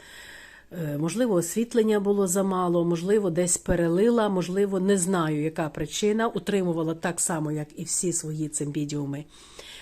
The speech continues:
Однаково, він був в підвісному тільки стані, тому що він був на такому підвісному кашпо,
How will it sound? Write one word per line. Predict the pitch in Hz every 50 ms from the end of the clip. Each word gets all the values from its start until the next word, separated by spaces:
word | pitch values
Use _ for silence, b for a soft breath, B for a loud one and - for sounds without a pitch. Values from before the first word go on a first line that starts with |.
| B B
Однаково, | - 165 165 180 190 214 220 - 240 233 247 262 269 - - _ - - - _ _ _
він | - 175 208 208 196
був | 170 180 175
в | 170
підвісному | - - 175 160 165 175 - - 196 165 151 156 151
тільки | - 165 147 143 - 156
стані, | 151 - - 202 196 214 226 240
тому | 233 214 180 180
що | 175 - 175
він | 170 175 170
був | 170 175
на | 170 165
такому | 160 165 165 - 170 165 160 151
підвісному | - 165 156 165 156 - 180 160 160 160 156
кашпо, | 160 180 165 - - - 254 285 294